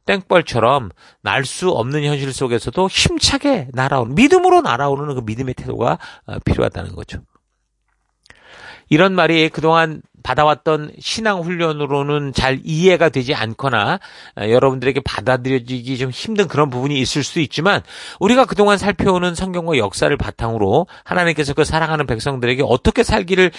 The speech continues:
원하셨는가라는 걸 분명히 알았다면, 우리는 반드시 하나님이 원하시는 믿음의 길이 무엇인지 다 생각하고, 그래서 어떤 상황이든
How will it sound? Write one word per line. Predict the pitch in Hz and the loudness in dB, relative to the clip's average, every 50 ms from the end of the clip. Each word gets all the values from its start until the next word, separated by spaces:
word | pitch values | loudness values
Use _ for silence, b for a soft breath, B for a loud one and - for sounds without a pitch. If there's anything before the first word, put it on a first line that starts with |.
| B B B | B B B
원하셨는가라는 | - 120 131 151 151 135 143 143 135 131 127 127 123 117 123 117 110 104 107 110 107 110 107 | 0 2 4 4 2 0 -2 -4 -4 -4 -4 -4 -2 0 2 2 2 2 0 -2 -2 -2 -4
걸 | 110 104 | -4 -6
분명히 | - - 113 107 107 110 110 110 104 B B B B | -6 -10 -8 -6 -6 -6 -6 -6 -8 B B B B
알았다면, | - - 107 120 135 147 - - 135 110 95 101 123 156 180 165 113 85 80 - B B B B B B B B | -8 -4 -2 0 0 -2 -2 -2 -4 -4 -2 -2 0 0 0 0 -2 -6 -12 -16 B B B B B B B B
우리는 | - 175 185 214 214 | -6 0 2 2 2
반드시 | 190 - - - 180 202 269 254 - - 151 156 196 B B B B B | 0 0 -2 -2 2 2 2 2 2 0 -2 -4 -6 B B B B B
하나님이 | B 208 196 202 196 185 180 175 | B -4 -2 -2 -2 -2 -2 -2
원하시는 | 156 139 131 123 - 139 135 117 | -2 0 -2 -2 -4 -6 -4 -4
믿음의 | 110 107 117 120 120 113 | -4 -4 0 0 0 0
길이 | 101 104 107 135 175 202 b b b _ | 0 -2 0 0 0 0 b b b _
무엇인지 | - 131 156 190 190 180 - - 180 160 151 151 202 262 320 320 B B _ | -6 0 4 4 4 4 2 -2 -6 -6 -4 -2 0 0 0 -2 B B _
다 | - - 165 190 - | -2 -2 0 0 0
생각하고, | - 202 202 208 202 175 - - 151 143 139 165 233 320 349 B B B B | -2 -2 -2 -4 -6 -6 -2 -2 -2 -2 2 4 4 4 4 B B B B
그래서 | - 233 220 214 151 | 0 2 2 2 0
어떤 | 147 - 180 175 156 | 0 0 -2 -2 -2
상황이든 | 156 160 151 147 139 135 127 143 180 165 110 | -2 -2 -2 -2 -4 -6 0 2 2 2 0